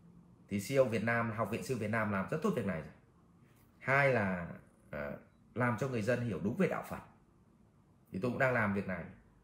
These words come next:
làm dần. Cái thứ ba là góp phần vào, ờ, cái công cuộc giáo dục của Việt Nam. Thì bọn tôi cũng đang làm trường cấp ba rồi. Làm trường, ờ, đào tạo doanh nhân cho tốt nghiệp trung học phổ thông ra để học rồi.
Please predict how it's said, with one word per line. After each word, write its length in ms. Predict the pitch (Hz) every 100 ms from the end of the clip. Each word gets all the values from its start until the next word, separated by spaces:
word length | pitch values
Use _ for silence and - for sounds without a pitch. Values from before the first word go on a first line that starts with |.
| - -
làm 160 | 90
dần. 120 | 107 92 - - - _ _ _ - - -
Cái 60 | -
thứ 60 |
ba 400 | 147 170 170 131 - - - - - - - - - _ _ _ -
là 100 | 87
góp 200 | 160 185
phần 220 | 143 117
vào, 400 | 104 95 87 85 - - - - - _ _ _ _ _ _ _
ờ, 160 | - -
cái 100 | 110 123
công 140 | 117
cuộc 180 | 101 95
giáo 120 | 101
dục 140 | 127 101
của 80 | 90
Việt 140 | 82
Nam. 180 | 92 92 - - - - - -
Thì 80 |
bọn 120 | 98 95
tôi 80 | 113
cũng 80 | 107
đang 160 | 113
làm 180 | 110 95
trường 120 | 92 90
cấp 120 | 117
ba 220 | 120 117
rồi. 220 | 104 85 - - - - - - _ _ _ _
Làm 320 | 98 98 95 92
trường, 360 | 107 98 90 85
ờ, 400 | 85 85 85 -
đào 120 | 92
tạo 200 | 87 -
doanh 160 | 104 113
nhân 320 | 127 120 107
cho 200 | 101 104
tốt 140 | 104 135
nghiệp 120 | 117
trung 80 | 113
học 100 | 95
phổ 80 | -
thông 320 | 117 110 107
ra 220 | 101 107 98
để 140 | 82
học 220 | 80 85
rồi. 140 | 87